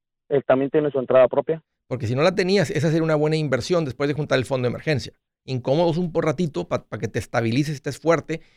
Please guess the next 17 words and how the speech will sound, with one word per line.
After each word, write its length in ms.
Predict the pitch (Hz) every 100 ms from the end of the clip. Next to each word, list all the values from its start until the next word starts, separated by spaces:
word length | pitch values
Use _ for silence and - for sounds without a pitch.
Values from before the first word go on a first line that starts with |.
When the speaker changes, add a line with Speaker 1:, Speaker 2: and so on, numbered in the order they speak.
| _ -
Speaker 2:
y 100 | 120
ahora 220 | 117 113
sí, 100 | 139
pero 180 | - 117
si 80 |
tienen 220 | 117 - 175
entradas 280 | 165 165
propias, 460 | - 165 160 196 - _ _ _ _ -
no, 220 | 139 165
pues 140 | 220
haz 60 | 190
de 60 | 190
cuenta 160 | 202
que 80 | 196
compraste 340 | 170 180 160
un 80 | 180
multifamily, 920 | 165 160 156 160 - 143 147 170 214